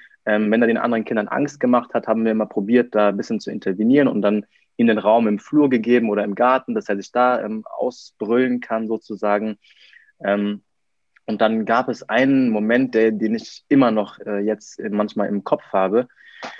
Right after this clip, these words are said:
Äh, es gab, war sehr emotional für ihn und er ist sehr ausgebrochen aus sich und er hat dann was gesagt. Er hat gesagt, äh, neben einer Fachkraft saß er und hat geweint und hat gesagt,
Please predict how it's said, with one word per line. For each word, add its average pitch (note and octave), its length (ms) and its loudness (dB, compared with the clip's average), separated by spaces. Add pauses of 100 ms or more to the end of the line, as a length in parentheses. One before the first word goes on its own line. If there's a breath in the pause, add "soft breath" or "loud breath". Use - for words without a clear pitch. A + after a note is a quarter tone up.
(200 loud breath)
Äh, A2 160 4
es - 160 -2
gab, B2 220 0
war G#2 240 0
sehr B2+ 200 2
emotional C3+ 880 -2
für - 140 -12
ihn C3+ 320 -2
und A2 220 -4
er - 200 2
ist - 260 -10
sehr G#2 880 -2 (200)
ausgebrochen B2+ 680 -4
aus - 220 -10
sich B2+ 280 -4
und G#2+ 320 -6 (360)
er - 100 -6
hat B2+ 140 0
dann B2 140 0
was A#2 160 -4
gesagt. A#2 420 -2
Er A2 80 -6
hat A2 140 -4
gesagt, A2+ 540 -2
äh, G#2 180 -6
neben G#2+ 420 0
einer G#2+ 200 0
Fachkraft - 500 -6
saß A#2 320 -2
er A2+ 120 2
und G#2+ 100 -4
hat G#2 120 -8
geweint A2+ 600 0
und A2 60 -6
hat G#2 140 -8
gesagt, G#2 380 -2